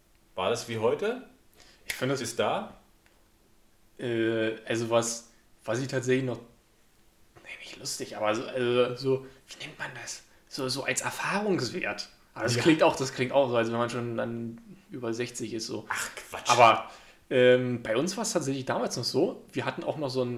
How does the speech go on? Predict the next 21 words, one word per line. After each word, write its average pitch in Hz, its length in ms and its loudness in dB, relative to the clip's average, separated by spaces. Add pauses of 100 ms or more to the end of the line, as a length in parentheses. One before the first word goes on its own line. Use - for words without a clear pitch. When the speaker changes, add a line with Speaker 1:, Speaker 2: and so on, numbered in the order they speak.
Speaker 2:
nee, - 280 -16
nicht 131 120 -16
ein 139 140 -10
Modem, 143 280 -6
aber 113 160 -6
wir 113 100 -8
hatten 131 180 -10
damals, 147 560 -6
ähm, 127 440 -2 (560)
so - 120 -6
einen 110 100 0
Anschluss, 277 280 0
so - 60 0
einen 156 80 -2
Internetanschluss, 202 580 0
aber 117 140 -4
halt 117 140 -4
noch 123 140 -6
alles 127 200 2
über 113 160 0
lan. 117 280 0